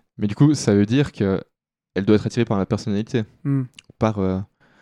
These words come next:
Speaker 1: enfin, par qui je suis en tant que, qu'être, euh,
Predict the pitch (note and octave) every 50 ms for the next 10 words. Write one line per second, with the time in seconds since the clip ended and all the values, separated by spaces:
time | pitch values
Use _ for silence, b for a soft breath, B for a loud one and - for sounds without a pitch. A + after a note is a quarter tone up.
0 | b b b b b - - - - F#3 - - - - A#2 - - - - B2
1 | A#2 A2 G#2 E2+ - - G2 G2 - - G#2 F#2+ F#2+ F#2 F2+ - - - A#2+ G#2+
2 | A2 - - - - - - _ _ _ _ _ - - F2 C2 B1 - -